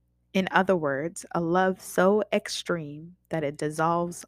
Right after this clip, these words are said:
all kinds of boundaries, then sin is what opposes God, or what opposes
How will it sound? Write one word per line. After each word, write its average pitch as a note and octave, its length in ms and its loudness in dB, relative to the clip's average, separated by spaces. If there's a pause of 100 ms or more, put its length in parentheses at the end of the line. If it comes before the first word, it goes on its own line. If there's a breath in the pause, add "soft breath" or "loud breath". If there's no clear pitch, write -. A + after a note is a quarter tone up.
all F#3+ 280 2
kinds F#3 500 -8
of - 240 -8
boundaries, - 840 -8 (840)
then F#3 220 0
sin F3+ 680 -2
is E3+ 200 -8
what E3+ 260 -2
opposes D3+ 540 -6
God, C#3+ 400 -10 (760)
or F#3 120 4
what D#3+ 460 0
opposes D3 800 -6